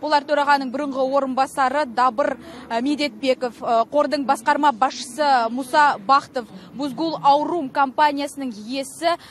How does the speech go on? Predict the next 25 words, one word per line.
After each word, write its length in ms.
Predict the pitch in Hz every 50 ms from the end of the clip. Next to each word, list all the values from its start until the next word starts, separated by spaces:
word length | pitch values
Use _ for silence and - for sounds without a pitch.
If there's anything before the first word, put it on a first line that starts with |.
| - -
ә, 240 | - 214 220 226 226
Бақытжан 540 | 202 208 277 - - - - 359 330 294 269
Кенжебаев 640 | - 294 277 233 254 277 220 285 294 311 311 294 - -
пен 160 | 330 320 294 240
директоры 600 | 240 269 247 285 302 320 - - 311 311 208 - - - - - - -
Азат, 440 | 233 226 240 240 254 294 320 302 - -
ә, 280 | 247 233 226 220 226
Найзағарин 640 | 233 269 285 - 285 285 262 285 269 247 247 233 233
және 380 | 208 269 269 277 277 269 233 - - - -
Мегатранс 640 | 233 294 349 349 339 330 330 - 302 302 302 294 -
Азия 380 | - 269 269 269 262 247 254 240
компаниясының 840 | - 269 254 247 - 285 269 269 262 254 262 - 254 262 254 233 214 - - -
директоры, 720 | 202 214 269 247 277 302 330 - - 339 339 349 349 381 381 _ - - - -
ә, 160 | 214 220 220
Талас 360 | 254 254 254 254 269 320 -
Тұртаев. 580 | - 277 262 277 - - 254 247 233 226 233 - - - - - -
Осы 220 | - 359 415 - 330
іс 120 | - - -
бойынша, 640 | 277 339 330 320 302 294 - - 359 359 381 381 311
ә, 460 | - 254 240 240 233 233 226 226 233 285
өткен 340 | 285 - - 320 302 277
бүгінгі 260 | 247 285 269 302 277 277
алдын 240 | 269 285 277 277
ала 200 | 302 294 294 277
тыңдалымда 760 | 269 - 277 277 240 269 262 277 269 262 247 277 294 320 311